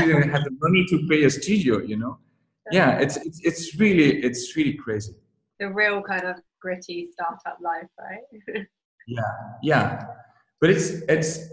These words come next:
Speaker 1: when you have that age and when you're, like, strongly believe that you wanna do that,
Speaker 2: Mm.
Speaker 1: yeah, there's number, nothing and nobody can stop you.
Speaker 2: Yeah,
Speaker 1: It's,
Speaker 2: so
Speaker 1: it's
Speaker 2: true.
Speaker 1: really, uh, it's really that.
Speaker 2: Yeah, and that's what, it's like the passion, which is actually what,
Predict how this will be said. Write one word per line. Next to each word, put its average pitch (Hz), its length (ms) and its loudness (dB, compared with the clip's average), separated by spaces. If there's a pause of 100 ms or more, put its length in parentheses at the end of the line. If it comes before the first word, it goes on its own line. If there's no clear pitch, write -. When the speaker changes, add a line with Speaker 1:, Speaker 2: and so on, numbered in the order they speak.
(100)
Speaker 1:
when 175 220 6
you 254 100 6
have 220 200 0
that - 420 4
age 151 360 4
and 131 220 4
when 127 160 6
you're, 127 220 8
like, 113 240 6
strongly 185 480 2
believe 135 420 4
that 127 180 2
you 123 80 2
wanna 110 400 2
do 170 180 6
that, 208 300 2 (360)
Speaker 2:
Mm. 185 300 -12
Speaker 1:
yeah, 131 240 -4
there's 123 220 0
number, 156 380 2
nothing 208 520 6
and 127 140 6
nobody 147 380 6
can 131 120 2
stop - 380 -4
you. - 120 -10 (120)
Speaker 2:
Yeah, 190 100 0
Speaker 1:
It's, - 200 -4
Speaker 2:
so 127 80 0
Speaker 1:
it's - 240 -4
Speaker 2:
true. - 140 -20
Speaker 1:
really, 147 340 2
uh, 98 160 -4
it's 104 160 -14
really 110 200 -6
that. 98 180 -10 (680)
Speaker 2:
Yeah, 175 440 -6
and 196 100 -6
that's 214 240 -2
what, 208 240 0
it's - 160 -6
like 226 180 2
the 214 140 -4
passion, 190 360 -4
which 180 180 -10
is - 100 -16
actually 175 420 -10
what, 175 240 -4